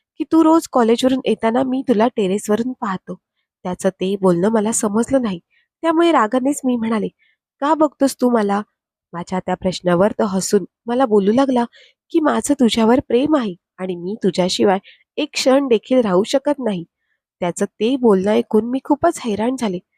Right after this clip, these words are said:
सोबतच मला खूपच राग आला. त्याची हिंमत कशी झाली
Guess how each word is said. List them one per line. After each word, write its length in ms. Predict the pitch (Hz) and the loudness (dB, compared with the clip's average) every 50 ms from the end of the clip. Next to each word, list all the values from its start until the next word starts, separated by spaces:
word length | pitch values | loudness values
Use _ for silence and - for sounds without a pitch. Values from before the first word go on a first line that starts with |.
| _ _ _ _ _ | _ _ _ _ _
सोबतच 480 | - - 185 170 190 202 - - 220 - - | -8 -6 -4 -2 -2 -2 0 0 -2 -2 -2
मला 200 | 220 190 190 208 - | -4 -4 -4 -6 -10
खूपच 360 | - - 196 - 240 240 - 214 | -8 -10 -6 -4 -4 -6 -4 -6
राग 260 | 190 180 185 214 233 | -6 -4 -4 -2 -2
आला. 200 | 214 190 180 175 - _ _ _ _ _ _ _ _ | -2 -2 -4 -6 -10 _ _ _ _ _ _ _ _
त्याची 220 | - 330 - - 339 | -10 -10 -6 -6 -2
हिंमत 320 | 311 294 233 214 226 285 - - - | -2 0 0 0 0 -2 -2 0 -4
कशी 200 | 349 - - 330 | -4 -2 -2 -2
झाली 300 | - 294 247 226 226 | 0 0 0 0 -2